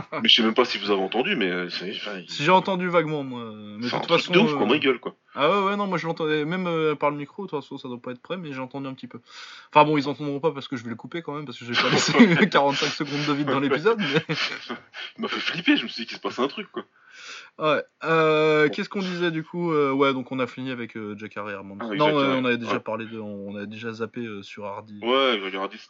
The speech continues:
Speaker 1: espèce de bat. Moi, je disais sur Twitter, j'espère de tout mon cœur que, enfin, c'est complètement con, mais donnez-lui Francis.
Speaker 2: Ouais,
Speaker 1: Et,
Speaker 2: voilà.
Speaker 1: et puis mettez Yamazaki pour, euh,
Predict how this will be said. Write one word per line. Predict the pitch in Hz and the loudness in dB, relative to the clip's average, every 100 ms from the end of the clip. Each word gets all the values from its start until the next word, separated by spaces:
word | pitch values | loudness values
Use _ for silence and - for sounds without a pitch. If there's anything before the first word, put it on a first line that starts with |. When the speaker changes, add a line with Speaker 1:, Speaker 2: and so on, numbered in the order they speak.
| - | -16
Speaker 1:
espèce | 92 - | -16 -16
de | 87 | -12
bat. | 92 90 | -10 -8
Moi, | 113 123 123 | 0 2 2
je | - | -2
disais | 104 | -8
sur | 104 - | -8 -10
Twitter, | 110 - 127 | -8 -2 -2
j'espère | 107 98 - 98 | -2 -6 -6 -8
de | 101 | -8
tout | - | -10
mon | 110 104 | -6 -2
cœur | 113 - | -2 -4
que, | 92 - | -12 -8
enfin, | - - - - - | -6 -6 -8 -16 -4
c'est | 127 | -4
complètement | 131 143 139 123 | -2 -2 0 -2
con, | 120 131 151 - | -2 -4 -8 -10
mais | 104 | -10
donnez-lui | 110 120 123 | -4 -4 -4
Francis. | 127 104 95 107 - - - - - | -6 -8 -8 -8 -10 -12 -18 -20 -8
Speaker 2:
Ouais, | 110 - 120 147 | -4 -2 0 2
Speaker 1:
Et, | 135 | 0
Speaker 2:
voilà. | 110 104 107 113 | -4 -6 -6 -2
Speaker 1:
et | 117 | -4
puis | - 107 | -4 -2
mettez | 110 113 117 | 0 2 2
Yamazaki | 107 107 101 95 104 | 2 -2 -6 -10 -10
pour, | 98 87 | -10 -10
euh, | 87 | -10